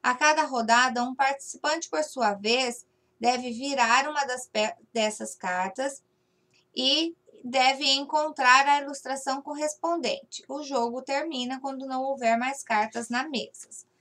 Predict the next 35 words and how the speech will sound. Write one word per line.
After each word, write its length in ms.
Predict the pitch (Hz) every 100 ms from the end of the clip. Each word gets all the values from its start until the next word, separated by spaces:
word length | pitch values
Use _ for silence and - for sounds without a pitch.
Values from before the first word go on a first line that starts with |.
| _ _ _
Então, 420 | 240 240 302 339 262
o 60 |
jogo 500 | 240 269 285 311 233
é 360 | - 240 240 262
esse 180 | 277 339
aqui, 260 | 339 - -
ó. 40 | _ _ _
Deixa 240 | 226 220 240
eu 40 |
mostrar 360 | 240 254 247 240
aqui 140 | 226
pra 140 | 233 240
vocês. 640 | 254 - - - - - _ _ - _ _ _ _ _ _
Peraí, 180 | - 320
deixa 220 | 285 294
eu 60 | 262
ver 120 | 277
se 160 | 277 262
tem 220 | 240 226
aqui 180 | 226 226
no 140 | 220
final. 480 | - 220 208 - 208 _ _ _ - - _ _ _ _ _ _ -
Peraí, 360 | 226 220 226 208
deixa 260 | 220 -
eu 40 | 233
dar 140 | 233
uma 160 | 226 226
olhada 320 | 214 208 220
aqui, 180 | 226 226
que 140 | 240
geralmente 640 | 233 240 233 226 247 262
vem 200 | 262 262
aqui 220 | 262 - 285
no 140 | 330
final. 520 | - 339 285 - 226